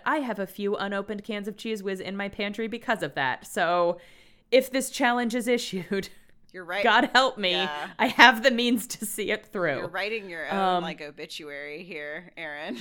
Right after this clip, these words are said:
Speaker 2: <laughs>
Speaker 1: I know, I know. This is, I don't know what fucking the Leaning Tower of Cheesa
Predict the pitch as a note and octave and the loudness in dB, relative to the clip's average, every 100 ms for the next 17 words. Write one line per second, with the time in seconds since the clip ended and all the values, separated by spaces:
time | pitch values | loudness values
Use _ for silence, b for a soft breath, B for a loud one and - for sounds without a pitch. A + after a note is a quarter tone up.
0 | - - G#3+ G#3 F#3+ E3+ E3 E3 - G#3 | -12 -4 0 2 2 4 2 0 0 0
1 | G3 F3+ D#3 F3 F#3+ B3+ C#4 C4 A#3 - | 0 0 0 0 -2 -2 -4 -4 -6 -12
2 | - B B B - C4 B4 A3+ A#3 A#3 | -18 B B B 0 2 2 2 2 2
3 | D#3 C#3 D3+ B3 - - _ _ _ _ | -4 -4 -2 -2 -6 -16 _ _ _ _
4 | - D#3 G3 A3+ A3 F#3 G3 F#3 G3 F#3+ | -12 -10 -8 -6 -2 -2 -4 -8 -10 -10
5 | F#3 F#3 F3+ E3+ - _ - - F#3+ F#3+ | -8 -4 -6 -8 -16 _ -14 -8 -6 -2
6 | F3 E3+ | -2 -2